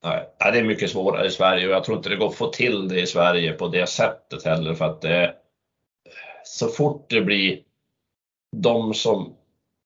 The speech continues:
det, det är väldigt svårt att hitta såna personer som är väldigt raka och på det sättet och har bra värderingar. Ofta brukar det följa med dåliga värderingar med många såna personer.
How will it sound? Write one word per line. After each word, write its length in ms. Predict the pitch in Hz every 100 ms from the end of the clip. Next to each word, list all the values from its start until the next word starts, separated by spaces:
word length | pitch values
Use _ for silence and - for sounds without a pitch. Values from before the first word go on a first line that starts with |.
| _ _ _ _ 175
det, 60 |
det 140 | - 139
är 80 |
väldigt 260 | 143 147 143
svårt 460 | - 143 151 135 117
att 60 |
hitta 300 | 110 110 117
såna 200 | 110 107
personer 540 | 101 117 135 143 120 90
som 180 | 107
är 80 | 104
väldigt 380 | 104 101 107 - _ _ -
raka 500 | 104 107 95 95 120
och 80 |
på 80 | 104
det 120 | 101
sättet 420 | 101 104 101 90 90
och 180 | 98
har 120 | 98 90
bra 200 | 101 98
värderingar. 720 | 98 117 131 92 67 - - _ _ _ _
Ofta 380 | - 95 - 120
brukar 360 | 117 - - 110
det 100 | 101
följa 340 | - 104 98
med 140 | 101 98
dåliga 320 | 104 101 101
värderingar 800 | 104 101 123 131 104 80 82 80
med 140 | 90 92
många 220 | 98 95
såna 280 | - 110 98
personer. 580 | 82 80 71 80 82